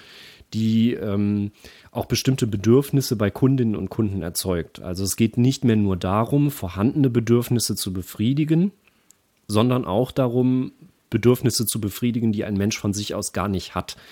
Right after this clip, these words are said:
Also Konsumgüter machen ein Angebot.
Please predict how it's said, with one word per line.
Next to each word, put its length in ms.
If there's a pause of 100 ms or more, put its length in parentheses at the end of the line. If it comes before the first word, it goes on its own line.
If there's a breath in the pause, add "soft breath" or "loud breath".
(260 loud breath)
Also 200
Konsumgüter 640
machen 300
ein 160
Angebot. 680